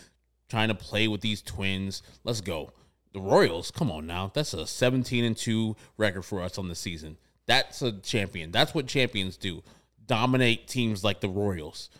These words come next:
Dominate teams like the Guardians. Win more games versus the Guardians. Win more games versus the Twins.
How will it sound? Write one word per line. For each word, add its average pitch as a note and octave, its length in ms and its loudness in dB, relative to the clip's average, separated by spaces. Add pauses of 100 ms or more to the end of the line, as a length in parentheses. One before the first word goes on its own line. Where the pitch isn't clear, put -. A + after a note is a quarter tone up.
(260)
Dominate C#3 440 2
teams D3 460 0 (600)
like A#2 320 2
the D#3 80 0
Guardians. C#3+ 680 0 (280)
Win C#3+ 200 4
more F3+ 200 6
games F3+ 280 4
versus C#3 100 0
the B2 80 -4
Guardians. A2 480 2 (300)
Win C#3+ 180 2
more F#3+ 160 4
games F#3 420 2 (280)
versus C3+ 240 4
the A#2+ 120 2
Twins. G#2+ 440 0